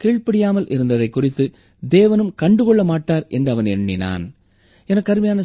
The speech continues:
சகோதரனே, அருமையான சகோதரியே, உங்களுடைய வாழ்க்கையிலே நீங்கள் குடும்பத்தை பொறுப்போடு நடத்தும் ஒருவராய் இருப்பீர்கள் என்று சொன்னால், குடும்பத்திலுள்ள மற்ற அங்கத்தினர்கள்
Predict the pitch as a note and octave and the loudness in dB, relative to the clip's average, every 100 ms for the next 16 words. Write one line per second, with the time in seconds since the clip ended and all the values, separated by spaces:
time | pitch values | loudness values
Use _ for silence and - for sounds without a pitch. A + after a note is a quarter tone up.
0 | - C3 C3 C3+ C3+ C3 _ - A2 A2+ | -2 -2 0 0 -4 -6 _ -10 -4 -2
1 | A2 A2 A#2+ C3+ C#3 C#3 D3+ - _ _ | -2 -6 -2 0 2 2 0 -6 _ _
2 | _ _ _ _ G#3 A#3+ G#3 D#3+ D3 C#3 | _ _ _ _ 2 4 4 4 2 2
3 | D#3 D#3+ D#3+ _ _ - F#3+ A3+ G#3+ A3 | 2 2 -2 _ _ 0 4 4 4 2
4 | G3+ - F3 F#3+ F3 F3+ F3 - D#3 D#3+ | -2 -2 2 2 0 0 0 2 0 2
5 | F3 E3+ F3 B2 C3+ C3+ C3 A#2 A#2+ A#2+ | 2 2 0 -2 -2 0 0 2 2 2
6 | A2+ G#2+ A2+ G#2+ G2+ G2+ B2 E3 D3 - | 0 0 -2 -2 -4 -4 0 0 0 -4
7 | _ _ _ _ _ - A3 A3 F#3 G#3 | _ _ _ _ _ 0 4 4 4 2
8 | G#3 G3 D3 D3+ - G3+ A#2+ B2 A2+ A2+ | 2 0 -2 -4 -6 -4 -2 -2 -2 -2
9 | A2 C3+ | -2 -4